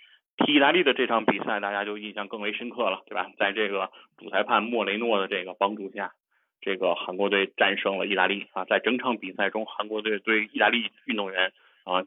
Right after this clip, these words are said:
进行的就是一场全武行啊。有屠夫啊称号的这个加图索，被这个韩国运动员肘击之后啊，愣在了当场。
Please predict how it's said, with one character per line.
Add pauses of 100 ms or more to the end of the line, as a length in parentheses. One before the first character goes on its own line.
进
行
的
就
是
一
场
全
武
行 (300)
啊。 (360)
有
屠
夫
啊
称
号
的
这
个
加
图
索， (440)
被
这
个
韩
国
运
动
员
肘
击
之
后
啊，
愣
在
了
当
场。